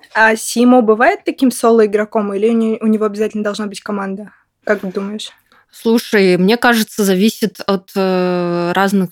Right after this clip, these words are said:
Speaker 2: ну, в разных бизнесах по-разному. Я даже на самом деле знаю команды, в которых, наоборот, нет симо. Вот, то есть есть команда маркетинга.
Speaker 1: Так бывает?
Speaker 2: Да, так бывает. <laughs> И это тоже супер круто, на самом деле, функционирует до определённого момента, до определённой точки роста,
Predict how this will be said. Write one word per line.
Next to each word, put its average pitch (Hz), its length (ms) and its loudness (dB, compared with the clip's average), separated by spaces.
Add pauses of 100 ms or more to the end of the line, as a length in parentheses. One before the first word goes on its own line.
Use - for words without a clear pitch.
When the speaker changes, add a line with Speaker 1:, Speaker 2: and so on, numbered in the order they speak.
Speaker 2:
ну, 202 100 0
в 185 60 -2
разных 214 240 4
бизнесах 196 420 -2
по-разному. 202 720 2
Я 185 120 2
даже 208 180 4
на 208 60 4
самом 208 240 2
деле 208 200 4
знаю 190 300 2
команды, 220 400 2
в - 60 -2
которых, 208 400 -2
наоборот, 196 400 2
нет 175 160 -2
симо. 165 480 -2 (260)
Вот, 156 200 -6
то - 60 -12
есть - 120 -8
есть 180 140 -2
команда 170 340 0
маркетинга. 185 680 0
Speaker 1:
Так - 160 -16
бывает? 208 440 0
Speaker 2:
Да, 185 260 4
так 202 180 0
бывает. 214 520 0 (200)
<laughs> - 340 -2
И 269 40 0
это 214 220 4
тоже 247 220 2
супер 262 260 -2
круто, 233 260 0
на 214 80 4
самом 220 180 2
деле, 214 140 0
функционирует 208 640 2
до 185 80 2
определённого 170 800 -4
момента, 170 400 -2
до 165 80 -6
определённой 165 380 -6
точки - 280 -10
роста, 165 360 -8